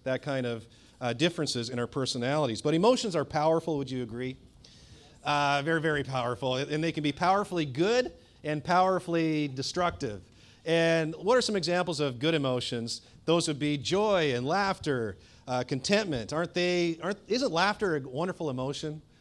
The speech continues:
I just love to laugh, probably too much. The, how about the, the emotion of contentment? Just being o-, uh, okay with everything, just okay with life. It's good. But then we have negative emotions, and they're very powerful. We have rage, we have anger, we have, uh,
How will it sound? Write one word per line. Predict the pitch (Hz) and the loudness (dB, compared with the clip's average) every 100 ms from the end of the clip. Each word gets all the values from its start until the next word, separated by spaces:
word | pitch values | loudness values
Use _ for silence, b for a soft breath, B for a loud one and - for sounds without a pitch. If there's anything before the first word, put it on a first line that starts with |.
| b | b
I | 180 | -4
just | - | 0
love | 147 180 | 2 2
to | 147 | 2
laugh, | 139 139 143 139 - B B B | 0 2 2 -2 -6 B B B
probably | 160 156 | 0 0
too | 135 139 | -2 -4
much. | 120 123 - - | -4 -6 -8 -10
The, | 151 | -10
how | - | -4
about | 233 180 | -2 0
the, | 151 139 | 0 -2
the | 131 | -2
emotion | 131 147 156 135 | -2 -2 -4 -6
of | 110 | -8
contentment? | - 123 160 156 117 - - b b b b | -10 -10 -8 -10 -12 -16 -20 b b b b
Just | - 156 | -12 -8
being | 160 175 | -4 -2
o-, | 147 139 - 117 | -2 -4 -10 -12
uh, | 113 - - | -12 -12 -12
okay | 120 - 143 151 | -12 -10 -10 -10
with | 143 | -10
everything, | 117 120 113 107 90 | -12 -12 -12 -12 -14
just | 90 92 | -14 -14
okay | 117 - 151 | -14 -10 -8
with | 143 113 | -8 -8
life. | 113 107 92 | -10 -10 -10
It's | 101 - | -12 -10
good. | 120 104 92 B B | -8 -10 -12 B B
But | 135 | 0
then | 190 | 2
we | 214 | 4
have | 180 156 | 4 2
negative | 139 165 196 180 139 | 2 2 2 2 0
emotions, | 127 123 120 110 92 - - B B B | -2 -2 -2 -6 -6 -8 -8 B B B
and | 143 147 147 | -2 0 2
they're | 143 147 | 2 2
very | 170 175 | 4 2
powerful. | 156 151 127 117 120 | 4 2 2 -2 -4
We | 135 | 0
have | 143 131 | 2 2
rage, | 143 226 208 131 | 6 8 8 4
we | 143 | 0
have | 151 143 | 0 4
anger, | 190 247 196 139 | 6 6 4 0
we | 143 | 0
have, | 147 160 151 131 B B B | 2 4 2 0 B B B
uh, | 139 143 139 | 4 4 4